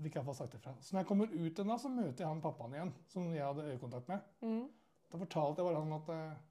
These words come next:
Speaker 1: jeg tok en prat med hun gamle dama. "Og ja, kjempefint at du gjorde det, for det hadde jeg tenkt, ja."
Speaker 2: Mhm.
Speaker 1: Jeg så det, vi sto der begge to og trippet litt.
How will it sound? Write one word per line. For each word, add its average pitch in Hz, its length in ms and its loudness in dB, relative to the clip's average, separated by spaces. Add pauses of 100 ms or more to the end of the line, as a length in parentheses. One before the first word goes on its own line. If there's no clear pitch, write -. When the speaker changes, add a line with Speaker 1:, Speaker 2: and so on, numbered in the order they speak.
(360)
Speaker 1:
jeg 180 100 4
tok 180 140 4
en 190 80 4
prat 175 220 2
med 196 80 2
hun 180 180 -2
gamle 165 180 -2
dama. 170 260 0 (600)
"Og - 100 -2
ja, 98 100 4
kjempefint 170 460 2
at 180 120 2
du 170 80 6
gjorde 165 220 8
det, 190 80 2 (100)
for 185 80 0
det 170 100 4
hadde 160 140 2
jeg 160 100 2
tenkt, 147 260 -4
ja." 180 200 0 (240)
Speaker 2:
Mhm. 233 360 -2 (200)
Speaker 1:
Jeg 247 180 2
så 262 140 4
det, 294 200 6
vi 254 100 6
sto 202 200 4
der 208 100 6
begge 190 220 4
to 175 140 0
og 170 80 2
trippet 175 260 0
litt. 220 240 -2